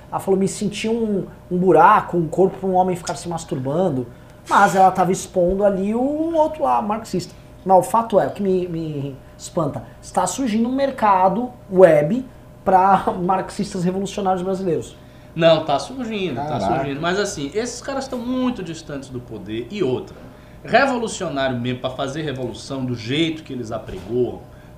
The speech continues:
Speaker 2: é na ponta do fuzil. É bala, é organização terrorista, é organização paramilitar, é ruptura, é gente na cadeia, é gente morrendo. É, é isto.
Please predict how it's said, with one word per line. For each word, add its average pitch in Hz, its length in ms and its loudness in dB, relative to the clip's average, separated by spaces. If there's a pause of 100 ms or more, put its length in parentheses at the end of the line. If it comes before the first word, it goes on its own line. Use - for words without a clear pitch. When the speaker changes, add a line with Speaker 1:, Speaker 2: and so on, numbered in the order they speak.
(140)
Speaker 2:
é 277 220 2
na 277 160 0
ponta 214 440 -4
do 196 100 -10
fuzil. 123 560 -8 (120)
É - 160 4
bala, 131 760 0
é 208 80 -2
organização 180 600 -2
terrorista, 117 600 -8
é 208 40 -2
organização 180 480 -4
paramilitar, 123 800 -4
é - 20 -2
ruptura, 151 600 -6
é 143 40 -4
gente 190 180 -8
na - 80 -6
cadeia, 123 480 -4
é - 20 -4
gente 151 200 -10
morrendo. 180 280 -6
É, 226 140 -8
é 277 200 -2
isto. - 340 -8